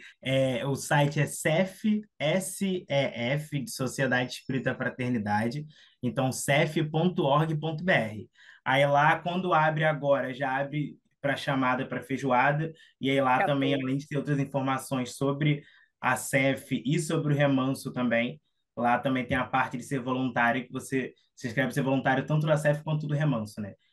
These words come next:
Speaker 1: E aí de-, é uma etapa seguinte que a pessoa separa em qual das instituições vai trabalhar, já que funciona junto, né? Aí, mas só pra
Speaker 2: Entendi.
Speaker 1: isso aí ficar explicado, pra ninguém perder, tipo assim, como,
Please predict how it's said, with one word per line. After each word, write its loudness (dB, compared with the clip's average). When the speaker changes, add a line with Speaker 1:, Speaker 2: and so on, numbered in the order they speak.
Speaker 1:
E -4
aí -2
de-, -2
é -2
uma 2
etapa 0
seguinte -4
que -4
a 0
pessoa -8
separa -2
em -2
qual 2
das -2
instituições -6
vai 0
trabalhar, 0
já -2
que -10
funciona -4
junto, -8
né? -10
Aí, 0
mas 2
só 4
pra 6
Speaker 2:
Entendi. 8
Speaker 1:
isso 4
aí 6
ficar 2
explicado, 2
pra 2
ninguém 4
perder, 0
tipo -10
assim, -4
como, 2